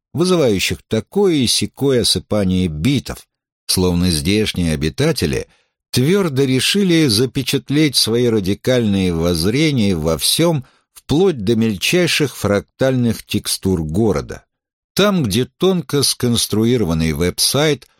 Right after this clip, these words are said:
лишь слегка намекнул бы на грязь или потёртость, застенный город упивается распадом,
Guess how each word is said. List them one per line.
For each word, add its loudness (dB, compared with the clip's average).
лишь 0
слегка 0
намекнул 0
бы 0
на 0
грязь 2
или -2
потёртость, -2
застенный 0
город 0
упивается 0
распадом, -2